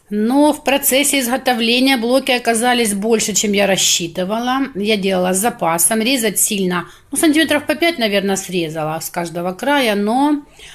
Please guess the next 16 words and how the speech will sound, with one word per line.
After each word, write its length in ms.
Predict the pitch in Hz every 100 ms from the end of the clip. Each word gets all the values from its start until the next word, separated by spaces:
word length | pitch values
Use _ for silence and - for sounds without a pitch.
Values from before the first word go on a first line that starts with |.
| - - -
больше, 420 | 185 254 277 254
по-, 460 | 214 226 208 202 208
ну, 280 | 254 190 151 151 _ _ _ _ _ _ - - _ _ _ -
в 60 | 170
общем-то, 400 | 170 170 151 151
зачем? 640 | 160 151 - 202 214 214 - - - - -
Я 160 | 196 202
всё 220 | - 190
померила, 580 | 185 202 208 185 180 180
перемерила, 800 | 180 190 220 330 359 320 302 302
и 280 | 208 214
вот 220 | 208 240 -
что 220 | - 226
у 40 |
меня 220 | 214 208
получилось. 920 | 196 196 190 180 - 131 117 - -